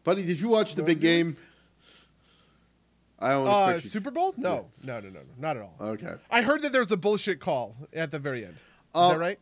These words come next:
Speaker 1: so, um, so
Speaker 2: Do
Speaker 1: fir-
Speaker 2: you want, do you, do you want to explain this drama to me? Okay, so here's my Super Bowl stuff. My father, my father-in-law is from Philadelphia. Uh, he's from Eastern Pennsylvania, so he's an Eagles fan, and he's very excited. And he, and he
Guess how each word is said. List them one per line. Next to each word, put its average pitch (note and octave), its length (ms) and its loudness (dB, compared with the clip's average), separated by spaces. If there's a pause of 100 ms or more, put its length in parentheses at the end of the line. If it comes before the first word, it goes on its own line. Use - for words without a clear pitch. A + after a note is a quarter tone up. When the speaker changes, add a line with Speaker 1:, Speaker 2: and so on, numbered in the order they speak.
(100)
Speaker 1:
so, A2+ 500 0 (540)
um, G2 280 -4 (260)
so - 180 -4
Speaker 2:
Do A#2+ 80 -8
Speaker 1:
fir- G3 120 2
Speaker 2:
you F3 80 0
want, G3 160 2
do G3+ 100 2
you, G#3 80 4
do E3+ 80 -8
you G#3 60 0
want A#3+ 120 4
to A#3 60 0
explain G#3+ 260 -2
this G3+ 120 -4
drama F#3+ 200 2
to G3 60 -4
me? F3+ 80 -4
Okay, A#3 260 2 (160)
so A3+ 300 2 (100)
here's C4 260 -2
my B3+ 160 2
Super G#3+ 220 -8
Bowl F3+ 140 -2
stuff. D3+ 320 -4 (160)
My G#3+ 180 4
father, B3+ 500 4
my G#3+ 280 2
father-in-law G3+ 760 2
is E3+ 160 -8
from E3+ 520 -2
Philadelphia. C#3 640 -4 (260)
Uh, C3 200 -4
he's C#3 220 -8
from D#3 260 -6
Eastern F3 260 -8
Pennsylvania, E3+ 540 -6 (200)
so C#3 440 -4 (140)
he's C#3+ 260 -8
an B2 160 -8
Eagles D3 260 -10
fan, G3+ 360 -8 (280)
and C3 460 -4 (160)
he's A2 200 -16
very D3 260 0
excited. F3 440 -2
And C3+ 160 -8
he, B2+ 120 -6
and C3 340 -8
he A#2+ 280 -10